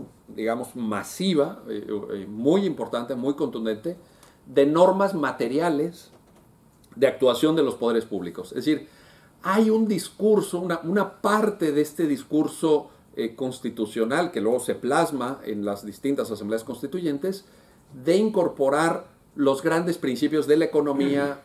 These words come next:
los grandes principios de las políticas públicas en diferentes materias, etcétera, al texto constitucional. Si ustedes leen, por ejemplo, muchos, muchos, tanto libros como artículos de Kelsen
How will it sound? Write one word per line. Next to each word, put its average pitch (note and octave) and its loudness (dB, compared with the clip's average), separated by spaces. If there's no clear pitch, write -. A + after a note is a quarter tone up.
los C3 -2
grandes C#3+ 2
principios C#3 0
de C3 2
las D3 2
políticas C3 0
públicas C#3+ 2
en F2+ -8
diferentes G2+ -6
materias, B2+ -2
etcétera, D#3 -4
al C3 0
texto C#3 0
constitucional. G2+ -8
Si - -6
ustedes B3 0
leen, A3+ 4
por F#3 -2
ejemplo, G3 2
muchos, G3 0
muchos, E3+ -2
tanto G#2 -4
libros C3 -2
como F#2+ -6
artículos B2 -2
de G#2+ -4
Kelsen C#3+ 0